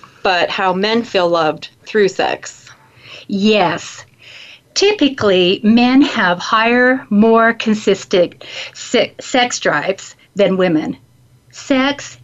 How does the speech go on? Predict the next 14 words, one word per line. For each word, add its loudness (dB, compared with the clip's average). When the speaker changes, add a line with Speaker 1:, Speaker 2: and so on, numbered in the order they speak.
Speaker 2:
typically -2
is 2
very 2
important 0
to -2
men, 2
but 2
men 4
have -6
sometimes 0
been 0
seen 2
by 0
women 0